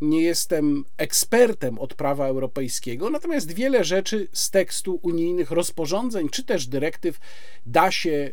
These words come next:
wyczytać. Oczywiście nie mówię, że wyczytałem wszystko, ponieważ są to akty bardzo obszerne, no i często trzeba jeszcze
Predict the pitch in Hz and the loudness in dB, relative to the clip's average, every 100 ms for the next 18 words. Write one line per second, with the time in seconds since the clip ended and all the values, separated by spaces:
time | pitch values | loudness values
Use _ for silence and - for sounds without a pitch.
0 | - 139 165 151 117 180 202 - 208 233 | -4 -2 0 0 0 -2 0 0 0 0
1 | 220 330 - 233 208 214 214 190 185 180 | -2 -2 -2 -2 0 0 -2 -2 -2 -4
2 | - 160 170 165 139 - 247 - 226 202 | -4 -2 0 0 -2 -4 -4 -4 -2 0
3 | 226 214 - 202 196 - - 170 - 175 | 0 -2 -2 -2 -2 -2 -2 -4 -2 -2
4 | 165 131 143 208 214 190 156 - - 170 | -2 0 2 4 2 -2 -2 -4 0 0
5 | 180 196 196 - - - - 143 165 277 | 0 -2 -2 -4 -8 -8 -6 -2 2 2
6 | 233 - 233 226 214 - 208 202 160 185 | 2 -2 0 0 -2 -2 0 0 2 2
7 | - 196 | 0 0